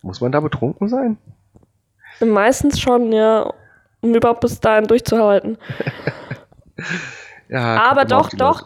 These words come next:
Speaker 2: doch.
Speaker 1: an.
Speaker 2: Äh, ich hab aber recht. Also, ich weiß, dass die dann aufgeladen werden in der Zeit. Die werden nicht permanent aufgeladen, weil die müssen ja, die werden ja abgeholt.
Speaker 1: Ja.
Speaker 2: Und,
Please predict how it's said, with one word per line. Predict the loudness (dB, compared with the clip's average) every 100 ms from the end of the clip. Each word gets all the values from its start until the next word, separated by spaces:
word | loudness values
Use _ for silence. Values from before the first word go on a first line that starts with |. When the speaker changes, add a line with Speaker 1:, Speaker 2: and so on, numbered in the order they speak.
| -4
Speaker 2:
doch. | -4 -6
Speaker 1:
an. | -16 -20 _ -20 -20 _ -20 _ _ _ _ -10 -6 2
Speaker 2:
Äh, | 4 6 6 4 0 -4 -10 -6
ich | -4
hab | -2 0
aber | 0 2
recht. | 2 0 -8 -12 -12 -20 _ _
Also, | -2 2 4
ich | 2 0
weiß, | 2 2
dass | 0 -2
die | 0
dann | 0
aufgeladen | 0 -4 -2 0 0 2
werden | 0 0 -4 -10 _ _ -4
in | -2
der | 0
Zeit. | 0 -2 -2 -10 _ _ _ _ _ _ -20 _ _ _ _ _ _ _ _ -2
Die | 2
werden | 4
nicht | 2 0
permanent | -2 -2 -2 -4 -6 -6
aufgeladen, | -6 -6 -6 -6 -4 -2
weil | 2 2
die | 2
müssen | 0 -2 0
ja, | 0 2 2 -2 -8 -20 -20 -20 -10
die | 0
werden | 2 4
ja | 4
abgeholt. | 0 -2 -4 0 2 0 -2 -14 _ _ _
Speaker 1:
Ja. | -2 0 0 -6 -12 -18 -20 -4
Speaker 2:
Und, | 2 2 2 -4